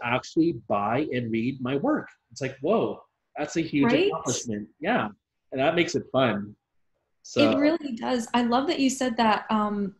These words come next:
Speaker 2: I love your first moment with that. Um, I think that also the best success, 'cause success, as you said, varies between what the person wants.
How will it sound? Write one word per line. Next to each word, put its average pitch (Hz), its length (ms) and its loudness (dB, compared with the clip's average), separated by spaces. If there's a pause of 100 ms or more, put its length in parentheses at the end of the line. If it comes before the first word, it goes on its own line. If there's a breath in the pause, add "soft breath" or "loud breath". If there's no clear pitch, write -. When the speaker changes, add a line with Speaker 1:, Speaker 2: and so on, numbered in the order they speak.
Speaker 2:
I 247 80 2
love 254 640 4
your 233 200 0
first 226 320 0
moment 208 520 0
with 214 180 -8
that. 196 360 4 (580 loud breath)
Um, 220 640 6
I 262 100 6
think 311 400 -2
that 427 300 4
also 277 580 4
the 226 320 0
best - 760 0
success, - 1000 -2
'cause 240 300 2
success, 233 460 -2
as 240 180 -2
you 233 80 2
said, 214 320 0
varies 208 600 0
between 208 420 -4
what 202 180 -4
the 202 80 -8
person 226 440 0
wants. 185 580 -6